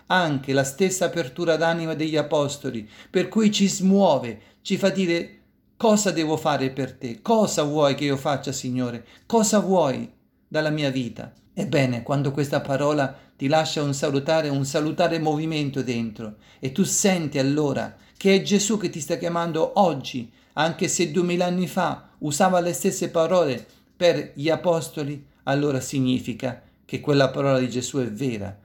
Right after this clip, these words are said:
La Chiesa è la verità di Dio. La Chiesa è il luogo dove l'umanità povera e sofferente incontra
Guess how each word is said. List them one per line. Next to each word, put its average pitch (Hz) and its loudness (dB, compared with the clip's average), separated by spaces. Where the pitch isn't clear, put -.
La 123 -4
Chiesa 131 -2
è 156 0
la 117 0
verità 113 -6
di 117 -8
Dio. 104 -8
La 135 0
Chiesa 147 0
è 135 4
il 139 4
luogo 143 2
dove 135 0
l'umanità 143 0
povera 123 -2
e 135 -8
sofferente 120 -2
incontra 139 0